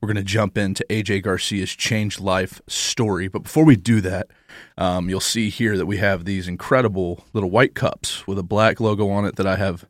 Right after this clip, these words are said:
no idea what it is, but every good coffee shop has a logo that you don't know what it is.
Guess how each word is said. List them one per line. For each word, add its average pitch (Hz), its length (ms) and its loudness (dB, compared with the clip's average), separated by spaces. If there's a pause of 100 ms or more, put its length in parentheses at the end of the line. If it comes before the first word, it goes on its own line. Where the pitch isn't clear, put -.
no 113 220 4
idea 101 260 2
what 98 120 0
it 92 100 -2
is, 92 220 -4
but 101 120 -8
every 117 220 4
good 98 220 -4
coffee 92 280 -2
shop 87 220 -6
has 90 140 -6
a 92 40 -8
logo 87 320 -4
that 90 200 -10
you 87 60 -10
don't 76 120 -10
know 78 140 -8
what 76 160 -8
it 78 80 -8
is. 80 260 -10